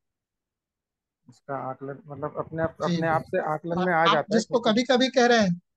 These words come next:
Speaker 1: हम्म।
Speaker 2: हाँ, आप जिसको कभी-कभी कह रहे हैं, आप उसको कभी-कभी कह के भूल जाते हैं कि कभी-कभी हो रहा है, लेकिन जिसके साथ कभी-कभी ऐसा होता है, वो उसको मन में बिठा लेता है और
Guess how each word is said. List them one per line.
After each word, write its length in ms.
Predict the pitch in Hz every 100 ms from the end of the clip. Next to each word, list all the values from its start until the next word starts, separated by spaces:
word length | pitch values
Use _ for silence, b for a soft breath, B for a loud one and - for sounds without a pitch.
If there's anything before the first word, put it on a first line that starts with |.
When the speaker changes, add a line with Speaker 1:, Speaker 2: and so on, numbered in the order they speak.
| _ _
Speaker 1:
हम्म। 200 | 139 131
Speaker 2:
हाँ, 220 | 165 151 147
आप 200 | 180 208
जिसको 300 | 214 220 247
कभी-कभी 400 | 233 226 233 247
कह 180 | 247 226
रहे 120 | 202
हैं, 120 | 175 -
आप 220 | 196 220
उसको 220 | 220 233
कभी-कभी 420 | 226 214 226 233 233
कह 180 | 226
के 160 | 214 233
भूल 180 | 202 240
जाते 280 | 214 196 226
हैं 80 |
कि 60 | 240
कभी-कभी 460 | 226 208 220 202 190
हो 100 | 151
रहा 120 | 143
है, 60 | 170
लेकिन 220 | 175 202
जिसके 340 | 196 202 254 226
साथ 200 | 240 233
कभी-कभी 540 | - 208 240 233 247
ऐसा 260 | 233 226 220
होता 260 | 208 226
है, 180 | 247 254
वो 160 | 240 233
उसको 300 | 240 226 220
मन 60 |
में 120 | 240
बिठा 240 | 226 208 220
लेता 280 | 220 220 233
है 80 |
और 60 | 226